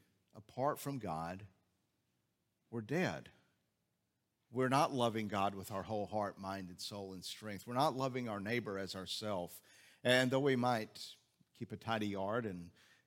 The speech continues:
and keep our dogs quiet for neighbors and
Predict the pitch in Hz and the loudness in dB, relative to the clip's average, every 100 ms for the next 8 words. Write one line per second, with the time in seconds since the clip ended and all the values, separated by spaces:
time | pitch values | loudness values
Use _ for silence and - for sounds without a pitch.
0 | _ 87 85 85 - - - _ _ _ | _ -14 -14 -14 -16 -18 -20 _ _ _
1 | _ _ _ _ - 87 85 87 87 98 | _ _ _ _ -12 -8 -6 -4 -4 -4
2 | - - 90 104 104 98 90 90 107 120 | -8 -4 -2 -2 -4 -8 -8 -8 -8 -8
3 | 123 - 76 | -10 -12 -14